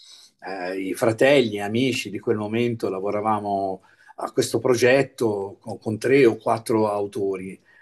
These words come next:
E, mm, Carla, Carla, eh, copiò, le, cioè raccolse, fotografò l'essenza della mia vita. Avevo un matrimonio fallito alle spalle, avevo, eh,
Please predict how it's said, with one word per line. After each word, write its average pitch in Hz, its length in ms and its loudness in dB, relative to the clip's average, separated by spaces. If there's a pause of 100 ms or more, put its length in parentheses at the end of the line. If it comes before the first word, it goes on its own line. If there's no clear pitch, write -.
(340)
E, 110 380 2
mm, 101 260 -8
Carla, 139 540 2 (840)
Carla, 113 640 -4 (460)
eh, - 640 -14
copiò, 135 560 2
le, 120 320 -8
cioè 127 340 -4 (220)
raccolse, 127 920 -2
fotografò 131 760 0 (220)
l'essenza 120 760 -4
della 95 200 -10
mia 95 180 -18
vita. 92 360 -18 (460)
Avevo 110 340 0
un 110 60 -6
matrimonio 113 540 -2
fallito 110 400 -6
alle 107 140 -2
spalle, 123 640 2
avevo, 95 520 -10 (560)
eh, 90 680 -8